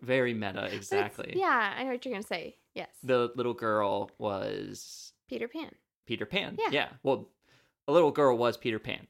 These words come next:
Speaker 1: Why that's significant is in all the stage productions of Peter Pan, it's always been a girl, and the reason why that is historically is because when they came out with the show,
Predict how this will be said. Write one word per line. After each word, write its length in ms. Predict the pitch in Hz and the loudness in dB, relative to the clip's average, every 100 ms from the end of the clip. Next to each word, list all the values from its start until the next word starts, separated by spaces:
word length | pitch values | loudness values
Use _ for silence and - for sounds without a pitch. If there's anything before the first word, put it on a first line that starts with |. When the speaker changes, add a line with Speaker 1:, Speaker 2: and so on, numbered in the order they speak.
| _ | _
Speaker 1:
Why 160 | 139 139 | 2 4
that's 140 | 135 | 2
significant 540 | 135 120 117 117 107 - | 0 -4 -4 -4 -6 -2
is 440 | 104 104 107 95 | -2 -2 -6 -8
in 200 | - 107 | -8 -6
all 220 | 110 113 107 | -2 -2 -2
the 120 | 104 | -6
stage 300 | - 185 202 | -2 -2 0
productions 400 | 110 101 104 101 | -4 -4 -8 -12
of 100 | - | -8
Peter 220 | 110 101 | -8 -6
Pan, 400 | - 101 104 104 - _ _ _ - | -4 -4 -4 -8 -14 _ _ _ -12
it's 120 | - | -4
always 180 | 127 120 | -2 0
been 120 | 117 | -2
a 40 | 101 | -2
girl, 480 | 123 127 117 110 110 | 2 4 6 4 2
and 140 | 113 | -2
the 60 | 110 | -2
reason 300 | 113 104 104 | -4 -4 -2
why 180 | 107 107 | 0 0
that 140 | 101 | -2
is 160 | 107 95 | -4 -6
historically 760 | 104 - 131 120 - 104 101 - _ | -8 0 0 0 -4 -6 -6 -10 _
is 140 | 120 104 | -8 -6
because 520 | 113 - 123 113 107 | -8 -4 0 0 0
when 160 | 110 101 | -4 -2
they 220 | 101 98 | -2 -2
came 280 | - 110 110 | -6 -4 -2
out 120 | 104 | -4
with 120 | - | -6
the 80 | 98 | -12
show, 540 | - 156 151 113 104 | -4 0 2 2 -2